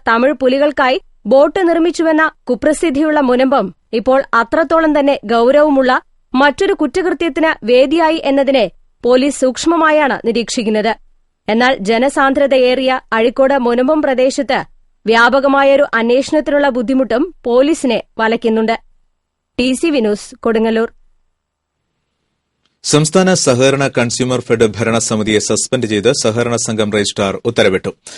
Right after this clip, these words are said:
Speaker 2: കൺസ്യൂമർ ഫെഡിലെ ക്രമക്കേട് സംബന്ധിച്ച് അന്വേഷണം നടക്കുന്നതിനാലാണ് നടപടി.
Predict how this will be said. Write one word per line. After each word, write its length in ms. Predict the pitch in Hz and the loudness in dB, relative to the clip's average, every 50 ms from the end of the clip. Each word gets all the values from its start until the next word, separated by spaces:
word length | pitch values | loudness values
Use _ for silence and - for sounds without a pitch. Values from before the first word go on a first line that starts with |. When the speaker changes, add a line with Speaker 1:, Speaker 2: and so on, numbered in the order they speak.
| - - - 131 | -20 -4 0 2
Speaker 2:
കൺസ്യൂമർ 360 | 131 139 - 190 180 170 156 | 2 2 4 2 2 2 0
ഫെഡിലെ 320 | - 160 143 143 139 131 | -2 -2 0 0 0 0
ക്രമക്കേട് 460 | 127 - 123 120 131 127 - 151 147 | 0 0 -2 -2 -2 0 0 0 0
സംബന്ധിച്ച് 480 | 135 - 139 127 127 120 120 110 - 123 | 0 -2 -4 -4 -4 -4 -4 -2 0 0
അന്വേഷണം 420 | 110 110 113 123 127 - 135 120 | 0 0 0 -2 -4 -4 -6 -4
നടക്കുന്നതിനാലാണ് 840 | 117 110 107 117 - 151 147 143 135 123 117 113 107 101 98 95 85 - - | -2 -2 -2 -2 -4 -4 -2 -2 0 0 0 0 0 0 -2 -4 -6 -6 -4
നടപടി. 340 | 117 113 110 98 101 98 92 | -2 0 0 0 0 -2 -4